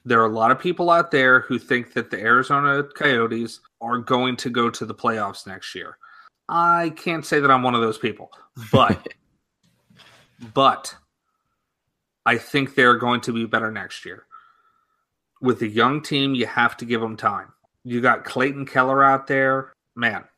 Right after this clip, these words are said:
Speaker 1: he, he lit the world on fire. He surprised the hell out of me. I'm not gonna lie. So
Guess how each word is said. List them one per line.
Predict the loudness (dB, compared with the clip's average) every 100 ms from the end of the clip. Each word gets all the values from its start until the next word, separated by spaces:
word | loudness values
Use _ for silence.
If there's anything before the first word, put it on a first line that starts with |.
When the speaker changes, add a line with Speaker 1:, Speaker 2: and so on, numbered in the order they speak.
| _
Speaker 1:
he, | -16 -4 -4 -4
he | -4 -2 0
lit | 0 0
the | 0
world | 0 0 0
on | -4 -6
fire. | -6 -6 -6
He | -4 -4
surprised | -2 -4 2 4 4 0
the | -6
hell | 0 0
out | 0 -4
of |
me. | -6 -6
I'm | 0
not | 4 4 2
gonna | -6
lie. | -12 -12 -16 _ _ _ _ _ _ _
So | -8 2 4 2 0 -10